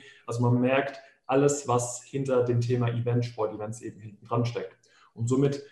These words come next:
haben wir dich auf der anderen Seite. Und ich glaub, wir könnten kein besseres Duo haben,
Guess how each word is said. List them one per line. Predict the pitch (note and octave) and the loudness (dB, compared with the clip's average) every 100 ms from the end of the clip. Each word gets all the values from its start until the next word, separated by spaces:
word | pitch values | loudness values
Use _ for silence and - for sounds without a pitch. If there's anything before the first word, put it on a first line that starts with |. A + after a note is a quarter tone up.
| _ | _
haben | A#2+ | 0
wir | A#2+ | 2
dich | A#2+ F#3 - - - | 4 4 0 -8 -16
auf | A#2 | -6
der | A2+ | -2
anderen | E3 E3 | 0 0
Seite. | D3 D3 C#3+ C#3+ C#3+ - | 4 4 4 0 -2 -6
Und | |
ich | A2+ | -6
glaub, | - A2+ A2+ - | -2 -2 -2 -4
wir | G#2+ | -8
könnten | - C3 B2 | -2 -4 -2
kein | A#2 A#2+ | 0 2
besseres | B2 A#2+ C3 A#2+ - | 2 0 -2 -4 -4
Duo | B2+ B2 A#2 | 0 2 2
haben, | B2 C#3 C#3 | 2 0 -4